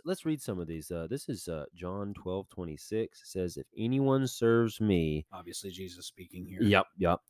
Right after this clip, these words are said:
Speaker 1: "He must follow me, and where I am, there will my servant be also. If anybody serves me, the Father will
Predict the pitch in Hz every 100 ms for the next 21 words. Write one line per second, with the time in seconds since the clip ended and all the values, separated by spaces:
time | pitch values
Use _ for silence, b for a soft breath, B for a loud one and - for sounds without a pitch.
0 | _ - 117 117 113 113 - - 131 139
1 | 143 101 85 73 64 62 71 _ _ _
2 | - 95 95 101 98 107 127 123 113 95
3 | 87 90 - 98 95 101 104 95 90 90
4 | - 104 87 80 - - - 85 80 85
5 | - - - - - 104 110 120 117 -
6 | 143 160 143 139 151 143 95 82 82 _
7 | 92 - 120 113 101 87 85